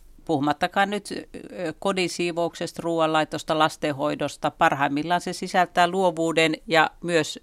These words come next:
myös taiteen. Että, e, käsitettä voidaan laajentaa ulos kirjoista, ujo-, ulos tauluista, ulos valokuvista,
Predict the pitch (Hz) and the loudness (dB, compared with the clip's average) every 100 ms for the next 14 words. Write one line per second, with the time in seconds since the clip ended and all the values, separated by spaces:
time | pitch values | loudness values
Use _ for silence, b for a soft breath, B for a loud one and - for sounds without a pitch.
0 | - 175 156 147 - 165 156 147 - 151 | -12 -2 0 -2 2 6 6 4 0 -2
1 | 139 143 - b b b b b b - | 0 -4 -10 b b b b b b -20
2 | - - - 156 - - 147 - - - | -20 -16 -8 -8 -4 -2 -2 -2 -14 -18
3 | 208 - - - - - - 170 165 160 | -14 -14 -14 -18 -20 -20 -2 0 2 0
4 | 139 156 156 175 180 185 208 202 165 151 | 0 2 4 8 10 12 12 12 10 6
5 | - 151 156 170 160 - 170 156 160 151 | 6 8 8 6 4 4 0 2 4 4
6 | 147 - 147 147 143 160 156 143 - 151 | 4 2 4 4 2 4 2 2 6 6
7 | 143 139 143 139 - 143 139 131 135 135 | 6 4 -2 -2 0 0 0 -2 -2 -2
8 | 131 - - - - | -2 -8 -10 -8 -8